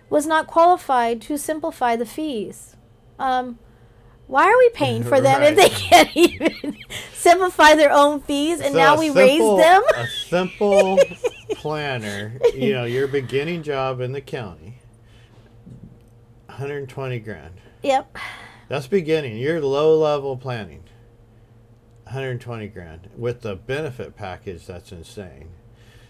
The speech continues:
Speaker 2: And we can't even keep <laughs> people employed. I'm, I'm, like, rethinking my job right now. Maybe I should go be a planner. <laughs>
Speaker 1: Hmm.
Speaker 2: You know, but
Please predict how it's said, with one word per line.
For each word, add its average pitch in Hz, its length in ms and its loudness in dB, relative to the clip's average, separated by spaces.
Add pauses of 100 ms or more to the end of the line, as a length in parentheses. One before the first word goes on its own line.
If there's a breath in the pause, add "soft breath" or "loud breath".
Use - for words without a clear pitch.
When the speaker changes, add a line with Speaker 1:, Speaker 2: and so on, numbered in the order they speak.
(180 soft breath)
Speaker 2:
And 117 120 -10
we 147 100 -4
can't 156 240 -8
even 113 220 -8
keep 110 240 -14
<laughs> - 0 -
people 127 400 -6
employed. 120 840 -10 (380 loud breath)
I'm, 151 120 -6
I'm, 165 260 0
like, 208 300 4
rethinking 170 640 -4
my 110 200 -6
job 127 380 -4
right 98 220 -8
now. 101 160 -10
Maybe 160 260 -6
I 185 140 -6
should - 140 -20
go 143 120 -4
be 131 140 -10
a - 60 -12
planner. 123 680 -16
<laughs> - 100 -10
Speaker 1:
Hmm. 359 500 0
Speaker 2:
You 254 120 6
know, 220 480 0
but 143 260 -6